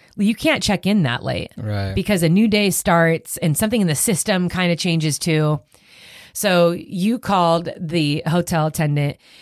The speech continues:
Speaker 1: and when I got to the hotel, all the doors were locked. Like, I had to be let in.
Speaker 2: Mm-hmm.
Speaker 1: And as soon as I stepped in, she's like, "Are you Sally?" And I was like, "Oh, that was, like, the best thing ever to know that she was expecting me." And I get to the hotel,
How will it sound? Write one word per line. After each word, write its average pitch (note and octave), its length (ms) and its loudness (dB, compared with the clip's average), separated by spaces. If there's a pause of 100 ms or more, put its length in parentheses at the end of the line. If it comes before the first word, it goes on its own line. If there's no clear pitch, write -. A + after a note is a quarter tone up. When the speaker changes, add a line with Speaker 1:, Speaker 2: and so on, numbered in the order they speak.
(160)
Speaker 1:
and D#3 480 0
when E3 100 2
I G3 120 2
got G#3+ 180 0
to E3 60 -8
the E3+ 80 2
hotel, D#3 260 2
all E3+ 220 2
the E3 100 2
doors C#3+ 260 0
were C#3 120 -2
locked. C3+ 380 -2
Like, D3 200 -4
I D3 60 0
had D#3+ 180 0
to C#3+ 60 -4
be C3 100 0
let C3 240 -2
in. C#3+ 380 0 (260)
Speaker 2:
Mm-hmm. G2 320 -4 (400)
Speaker 1:
And E3 200 4
as D3 120 2
soon G3 140 2
as F3+ 120 4
I D#3+ 120 2
stepped - 260 -2
in, D#3 120 0
she's E3 120 -4
like, D#3+ 140 0
"Are A3 40 -4
you B3+ 180 0
Sally?" C4 440 0
And G3+ 80 2
I - 20 4
was F3 120 2
like, F3+ 160 -6
"Oh, C3+ 260 -8
that - 80 -2
was, G3+ 120 0
like, F3+ 120 -2
the D#3 60 -4
best D3+ 260 0
thing C#3+ 220 -2
ever C#3+ 300 -2
to - 160 0
know D3 280 4
that D3 140 -2
she D#3+ 100 0
was C#3 160 0
expecting C#3 480 -2
me." C3 260 0 (720)
And F3+ 160 2
I F#3+ 100 2
get G3+ 360 -2
to A3 100 -2
the G#3+ 60 2
hotel, F#3 600 2